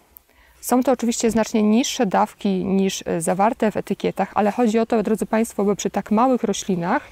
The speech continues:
nie uszkodzić szczypioru, a móc jednocześnie hamować chwasty. Stąd też zapewne okaże się niezbędny kolejny zabieg po około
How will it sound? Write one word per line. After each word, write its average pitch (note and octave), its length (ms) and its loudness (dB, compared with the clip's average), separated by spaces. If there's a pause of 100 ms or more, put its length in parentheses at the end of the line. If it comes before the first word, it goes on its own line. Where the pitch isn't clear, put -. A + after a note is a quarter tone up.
(540)
nie A#3 120 6
uszkodzić A#3+ 440 2
szczypioru, G#3 600 0 (440)
a A3 280 4
móc B3+ 440 2
jednocześnie A#3 600 0
hamować F#3 540 0
chwasty. - 600 -4 (300)
Stąd D4+ 320 -2
też C#4 120 2
zapewne A#3 460 2
okaże A#3+ 360 0
się A3 140 -2
niezbędny G3+ 720 2 (380)
kolejny A3 540 2
zabieg F#3+ 460 0
po - 140 -6
około G3+ 580 2